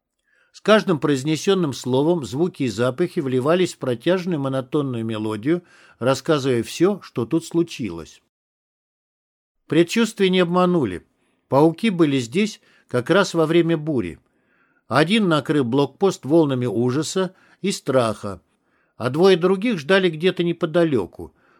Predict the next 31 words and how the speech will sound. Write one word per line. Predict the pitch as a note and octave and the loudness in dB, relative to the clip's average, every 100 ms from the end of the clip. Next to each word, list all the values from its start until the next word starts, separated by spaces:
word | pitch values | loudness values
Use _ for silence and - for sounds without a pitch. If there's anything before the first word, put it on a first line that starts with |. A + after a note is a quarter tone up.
| _ _ _ _ | _ _ _ _
Люди, | F#3 B3+ D3+ | -2 0 0
всего | G2+ - E3 F3+ | -2 0 2 2
шестеро | - A#3+ - C#3+ B2+ | 2 -2 -2 -2 -2
хорошо | B2 D3 D3+ G#3 | -2 -2 -2 0
вооруженных | F#3+ D3 C#3+ E3 F3 C3+ | 0 2 0 0 0 -2
бойцов, | G#2 A#2+ A2 F3 F#3+ - _ _ _ | 0 -2 -2 -2 -4 -4 _ _ _
побросав | A2+ C#3 D#3 G3+ F#3+ D#3 | 0 2 2 2 0 2
оружие, | C3+ D#3 F3+ G3+ | 2 2 0 -2
стали | - F3+ F3 | -2 2 2
выскакивать | D#3+ D3 - F3 D#3 C3+ D3 | 2 -2 -2 -2 -2 -4 -2
наружу | D3+ A3 F3+ C#3+ - _ _ - | 0 0 -2 -4 -6 _ _ -8
и | C3+ | -2
метались | D#3 D#3+ G3+ F#3+ - | -2 2 2 2 -2
в | |
панике. | - F#3 D3 G2 - E2 - _ _ _ | 0 2 2 -2 -10 -16 -16 _ _ _
С | - | -20
пауками | - D#3 E3 A3+ A#3 F3+ | 0 4 4 4 4 2
было | C#3+ E3 D3+ | 2 2 2
человек | D#3+ D3+ F3 G3 - | 0 2 2 0 0
пять | G3 G3 | -2 0
людей. | G3 D#3+ A2+ G2+ E2+ _ _ _ | -4 -2 -2 -2 -6 _ _ _
Они | C3 E3+ | -2 2
ловили | F3 F3+ G3+ F#3 | 4 4 4 0
оглушенных | D3 D3+ D3 F#3+ F3 C#3 | 0 0 -2 -2 -2 -2
бандитов | A2+ C3+ A#2+ A2 B2+ F3 - _ _ - | 0 -2 -2 -4 -2 -4 -4 _ _ -10
и, | |
связывая | B2 E3 F3+ D#3+ E3 | -4 4 4 4 2
попарно, | E3 E3+ E3 A3+ A3+ D#3 | 2 0 0 0 0 -2
уводили | B2+ C3+ C#3 F#3+ F3 | 0 0 0 0 0
на | E3+ | 2
восток. | E3 - - G2+ E2 | 0 -2 -6 -8 -8